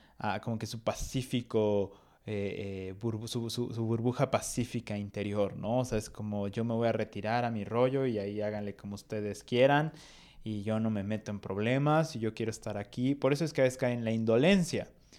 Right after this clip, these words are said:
Entonces, como, "No, pues yo no tengo nada que ver", y pum, y, y, y simplemente desaparecen. O sea, yo no sé cómo le hacen, pero los nueve tienen una capacidad de desaparecer.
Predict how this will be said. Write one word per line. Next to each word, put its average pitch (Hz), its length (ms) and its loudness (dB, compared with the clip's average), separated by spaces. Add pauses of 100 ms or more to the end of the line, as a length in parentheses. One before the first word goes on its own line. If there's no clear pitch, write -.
(340)
Entonces, 127 440 0
como, 117 260 -4
"No, 160 200 2
pues 180 120 -6
yo 175 100 2
no 165 100 0
tengo 165 200 -2
nada 160 280 0
que 127 120 0
ver", 160 260 4
y 156 80 2
pum, 262 300 -6 (220)
y, 139 120 -2 (200)
y, 123 100 -8
y 127 60 -4
simplemente 185 400 4
desaparecen. 147 760 6
O 113 60 0
sea, 127 140 4
yo 151 120 4
no 175 120 4
sé 156 160 -2
cómo 151 200 0
le 123 100 6
hacen, 139 280 2
pero 110 280 2 (580)
los 117 160 2
nueve 160 200 8
tienen 165 200 6
una 175 140 6
capacidad 135 540 4
de 156 60 4
desaparecer. 127 960 4